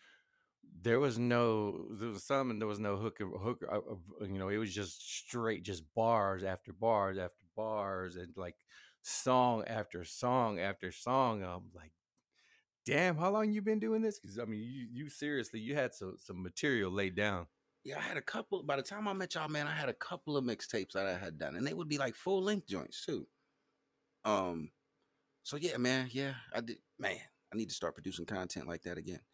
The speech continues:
Speaker 2: <laughs>
Speaker 1: Like, that was, like, really, really doing it.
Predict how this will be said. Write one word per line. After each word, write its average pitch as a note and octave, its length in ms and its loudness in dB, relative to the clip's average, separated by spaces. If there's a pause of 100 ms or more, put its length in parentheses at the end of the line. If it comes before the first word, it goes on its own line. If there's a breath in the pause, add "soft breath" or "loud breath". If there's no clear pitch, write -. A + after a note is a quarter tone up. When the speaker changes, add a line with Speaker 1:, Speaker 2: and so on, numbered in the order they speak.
(180)
Speaker 2:
<laughs> - 240 0
Speaker 1:
Like, F#2+ 200 -4
that A#2 160 4
was, G2+ 240 -4
like, G2+ 200 -4 (600)
really, G#2+ 480 4
really G2 380 0
doing G2 400 2
it. E2 160 -8